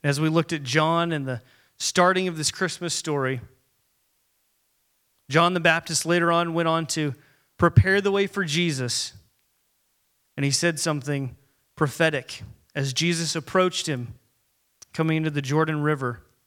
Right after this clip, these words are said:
I want to end with this passage. It says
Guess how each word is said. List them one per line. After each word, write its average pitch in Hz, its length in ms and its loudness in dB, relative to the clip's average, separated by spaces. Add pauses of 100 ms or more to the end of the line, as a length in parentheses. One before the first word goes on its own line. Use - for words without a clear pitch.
(2000)
I 143 40 0
want 143 60 2
to 143 60 0
end 139 180 -2
with 127 120 -4
this 143 160 -2
passage. 135 500 -6
It 123 120 -8
says 135 460 -4